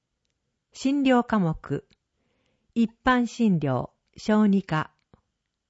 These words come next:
診療時間、月曜日から土曜日、午後八時から十一時。日曜日、祝日、午前九時から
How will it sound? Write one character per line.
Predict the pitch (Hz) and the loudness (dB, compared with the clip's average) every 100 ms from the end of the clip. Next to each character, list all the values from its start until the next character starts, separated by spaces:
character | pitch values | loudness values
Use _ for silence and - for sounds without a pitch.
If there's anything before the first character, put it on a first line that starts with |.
| _ _ _ _ _ _ | _ _ _ _ _ _
診 | - - 285 | -8 -4 -2
療 | 269 254 240 | 2 2 2
時 | 202 214 | 0 -4
間、 | 160 131 - - _ _ _ _ _ _ _ - | -4 -4 -8 -16 _ _ _ _ _ _ _ -2
月 | 247 247 - | 0 0 0
曜 | 269 240 | 2 2
日 | 175 | 0
か | - 165 | -2 -4
ら | 151 - - | -4 -6 -4
土 | 170 | 2
曜 | 185 208 180 | 4 4 4
日、 | 143 - - _ _ _ _ _ | 0 -6 -10 _ _ _ _ _
午 | 226 240 202 | 2 2 4
後 | 175 - | 0 -2
八 | - 190 202 240 | -6 -4 -4 -2
時 | 226 190 | -2 -2
か | 160 | -2
ら | 143 - | -2 -6
十 | 170 165 208 | -4 2 4
一 | 202 170 - 156 | 4 2 -4 -8
時。 | 135 131 - _ _ _ _ _ _ _ _ _ _ _ _ - | -6 -8 -10 _ _ _ _ _ _ _ _ _ _ _ _ -4
日 | 240 - 269 | -4 0 2
曜 | 262 214 | 4 2
日、 | 147 139 - _ _ _ _ _ | 0 -6 -10 _ _ _ _ _
祝 | - 226 240 | -4 -2 0
日、 | 208 190 - 175 - _ _ _ _ _ _ _ _ 214 | 0 -2 -4 -6 -6 _ _ _ _ _ _ _ _ -2
午 | 254 262 | 2 2
前 | 226 156 165 - | 2 -2 -6 -6
九 | - 226 | -2 -2
時 | 185 | -2
か | 165 143 | -4 -6
ら | 131 | -8